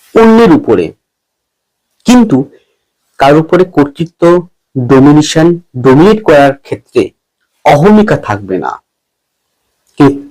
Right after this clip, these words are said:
কারো অহমিকা থাকবে, আমি তার উপর আধিপত্য বিস্তার করব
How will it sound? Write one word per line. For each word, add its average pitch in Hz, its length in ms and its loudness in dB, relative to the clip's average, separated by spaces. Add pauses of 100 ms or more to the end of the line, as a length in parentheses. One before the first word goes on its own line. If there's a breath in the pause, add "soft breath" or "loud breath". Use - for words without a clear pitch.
কারো 139 340 0
অহমিকা 185 380 0
থাকবে, 175 380 -2 (560)
আমি 135 220 2
তার 131 140 0
উপর 127 140 0
আধিপত্য 143 460 0
বিস্তার 180 340 -2
করব 202 400 0